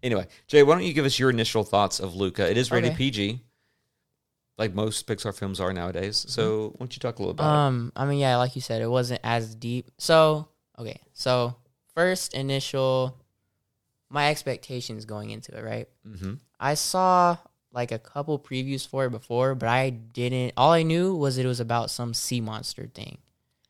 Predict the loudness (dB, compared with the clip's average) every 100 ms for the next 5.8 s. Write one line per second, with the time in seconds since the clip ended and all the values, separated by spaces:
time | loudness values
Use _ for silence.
0 | _ _ _ _ 0 2 2 2 0 -2
1 | 0 0 0 -6 -16 _ _ _ -8 -4
2 | -4 0 -2 -2 -6 -8 -6 -6 -6 -10
3 | -10 -4 -4 -4 -12 -14 -4 -2 -2 -10
4 | -12 -10 -10 -12 -14 -18 _ _ _ _
5 | _ -4 0 2 2 0 -4